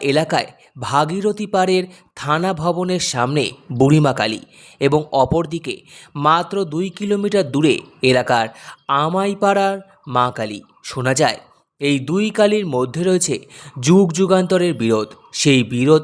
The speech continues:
এতটাই বড় যে এই দুই মায়ের বিসর্জন একদিনে হওয়াই নাকি অসম্ভব। কেন এই বিরোধ? এই নিয়ে জিয়াগঞ্জে প্রচলিত রয়েছে নানান গল্পকথা। যেমন শোনা যায়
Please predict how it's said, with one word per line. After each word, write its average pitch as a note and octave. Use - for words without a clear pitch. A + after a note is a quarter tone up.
এতটাই C#3
বড় F3+
যে C#3+
এই D3
দুই D3+
মায়ের G3+
বিসর্জন E3
একদিনে B2
হওয়াই C3+
নাকি E3
অসম্ভব। G#2+
কেন E3+
এই G#3
বিরোধ? A#2
এই C3+
নিয়ে B2+
জিয়াগঞ্জে G#3
প্রচলিত E3
রয়েছে F#3+
নানান B2+
গল্পকথা। G#2+
যেমন G#3
শোনা E3+
যায় E3+